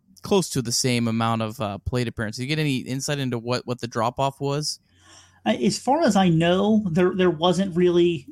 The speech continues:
Speaker 2: any injury issue between the, the sophomore and junior year. Uh, you know, his, his slugging percentage dropped off a hundred points. I, I noted that in the, uh, in the write-up that I did on, I, I, I didn't see any information about a, an injury.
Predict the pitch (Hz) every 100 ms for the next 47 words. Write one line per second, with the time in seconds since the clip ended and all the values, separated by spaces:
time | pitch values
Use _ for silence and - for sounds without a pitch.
0 | _ _ 190 185 175 190 170 165 185 185
1 | 180 - 190 190 190 175 - 180 170 165
2 | 160 185 180 180 165 165 170 165 151 165
3 | 165 160 165 165 - _ _ _ _ 180
4 | - 175 156 180 180 175 202 190 175 -
5 | 214 196 180 190 190 160 156 180 165 139
6 | 170 165 156 - _ _ _ _ - 170
7 | 170 165 175 165 165 165 160 151 147 147
8 | 156 - 151 180 156 160 160 156 156 156
9 | 151 151 151 - _ _ _ - - -
10 | - 175 - 185 208 170 - 196 214 214
11 | 208 208 196 196 196 185 202 185 180 185
12 | 202 185 190 185 202 202